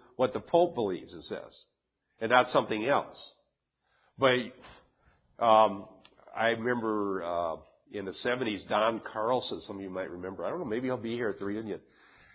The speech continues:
He was living across from a Catholic church over there, that Highland House that we used to have.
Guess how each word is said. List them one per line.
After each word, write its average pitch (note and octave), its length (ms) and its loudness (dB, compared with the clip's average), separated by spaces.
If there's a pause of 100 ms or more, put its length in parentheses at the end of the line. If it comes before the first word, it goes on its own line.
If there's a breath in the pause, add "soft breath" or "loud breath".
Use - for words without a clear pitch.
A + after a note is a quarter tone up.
(200 soft breath)
He E3 120 2
was D3 160 2
living C#3 340 6
across C3 460 4
from A#2 160 2
a G2 120 4
Catholic A#2 480 0
church C3+ 300 -2
over F#2+ 180 0
there, G2+ 200 0
that F2+ 160 -2
Highland A#2 340 0
House B2+ 280 -2
that G#2+ 60 -8
we A2+ 100 -8
used A#2+ 160 -10
to A2+ 80 -8
have. B2 160 -12